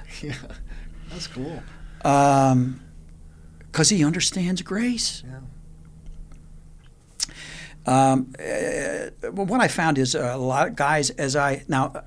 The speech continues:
Speaker 2: I started teaching the Sunday school class. Even when I preached that Sunday, I talked about addiction, but never named sex addiction. And that was really at Allie's request, because she was really concerned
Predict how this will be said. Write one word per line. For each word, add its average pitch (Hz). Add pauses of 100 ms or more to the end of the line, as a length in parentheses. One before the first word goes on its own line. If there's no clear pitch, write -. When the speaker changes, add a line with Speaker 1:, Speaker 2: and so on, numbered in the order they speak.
(140)
Speaker 2:
I 139
started 214
teaching 185
the 135
Sunday 165
school 139
class. 120 (260)
Even 262
when 202
I 143
preached 165
that 135
Sunday, 127
I 127
talked 247
about 175
addiction, 139
but 127
never 156
named 131
sex -
addiction. - (720)
And 139
that 175
was -
really 139 (120)
at 135
Allie's 120
request, - (600)
because 127
she 202
was 156
really 139 (100)
concerned 107